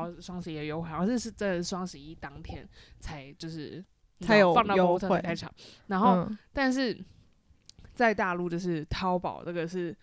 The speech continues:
Speaker 1: 哇，搞超复杂的机制。
Speaker 2: 真的。
Speaker 1: 它是有很多种，有例如说，呃，就是前面先缴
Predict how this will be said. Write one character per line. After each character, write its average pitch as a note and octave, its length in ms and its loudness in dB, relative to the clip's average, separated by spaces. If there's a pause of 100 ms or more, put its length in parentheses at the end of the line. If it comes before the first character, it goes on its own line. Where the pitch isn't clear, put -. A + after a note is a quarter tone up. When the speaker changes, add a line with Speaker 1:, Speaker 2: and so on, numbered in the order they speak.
(500)
Speaker 1:
哇， C#4 120 2 (240)
搞 D#3 260 -4
超 F#3 380 0
复 F#3 300 -6
杂 - 180 -8
的 G3+ 220 8
机 G#3+ 160 6
制。 F#3 80 -2
Speaker 2:
真 B3 120 12
的。 G3 540 8
Speaker 1:
它 D#4 140 6
是 D#4 320 2 (400)
有 F#3+ 300 6
很 E3+ 400 -6
多 F#3 200 0
种， D#3 260 -6
有 F3 220 -4
例 A#3+ 120 -4
如 G#3+ 140 0
说， G3+ 320 -2 (680)
呃， F3 380 -4
就 F3 120 -8
是 F#3+ 200 -2
前 G3 220 -2
面 G#3 140 0
先 G#3 200 0
缴 D3+ 280 0